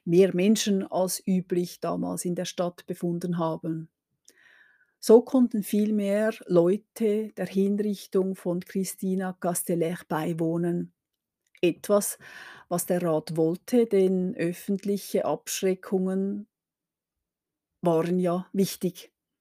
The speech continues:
Insbesondere Kindsmörderinnen wurden mit großer Abscheu angesehen und mögliche Nachahmerinnen sollten am schrecklichen Beispiel sehen, was ihnen blühen würde, würden sie denselben Ausweg suchen.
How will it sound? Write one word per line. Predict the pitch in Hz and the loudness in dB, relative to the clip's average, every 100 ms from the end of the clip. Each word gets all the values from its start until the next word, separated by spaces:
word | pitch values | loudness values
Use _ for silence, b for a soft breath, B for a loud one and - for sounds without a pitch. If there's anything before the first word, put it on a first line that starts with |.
| _ _ _ _ _ _ _ _ - | _ _ _ _ _ _ _ _ -4
Insbesondere | 214 - 185 180 180 170 | -2 -2 -2 -2 -2 -4
Kindsmörderinnen | - 196 202 - 180 180 190 196 196 175 | 0 0 2 -2 -2 -2 0 2 2 0
wurden | 175 175 170 | -2 -2 -4
mit | 165 | -4
großer | - 180 196 - 196 - | 2 6 6 4 -2 -2
Abscheu | 175 - 208 196 | -2 -2 0 0
angesehen | 170 180 190 190 196 185 202 B B B B B B - | 0 -2 -2 0 2 2 0 B B B B B B -2
und | 180 | 4
mögliche | 190 220 269 220 202 - 175 165 147 | 6 6 6 4 2 2 0 0 -4
Nachahmerinnen | 180 156 160 202 214 170 180 185 185 185 190 196 190 | 0 2 2 0 -2 0 0 0 0 0 0 -2 -2
sollten | 175 165 175 185 | -2 -2 -2 -4
am | 175 170 | -4 -4
schrecklichen | 180 156 - - 185 180 | -2 -2 -4 -8 -8 -8
Beispiel | 170 180 185 - 185 190 | -6 -8 -8 -6 -2 0
sehen, | 190 180 175 185 175 | 0 -2 -2 -2 -4
was | 160 | -4
ihnen | 180 175 165 165 | -2 0 -2 0
blühen | 180 196 196 175 | 2 4 4 2
würde, | 170 180 196 190 B B B B B B - | 0 2 0 -2 B B B B B B 0
würden | 185 170 185 | 0 2 0
sie | - 190 190 _ _ - | 0 0 -2 _ _ -2
denselben | 220 214 190 165 160 160 | 0 2 2 2 2 -4
Ausweg | 147 180 - 185 170 180 | -4 -4 -4 -2 -4 -2
suchen. | - 160 175 - 185 156 | -2 -2 -4 -6 -6 -8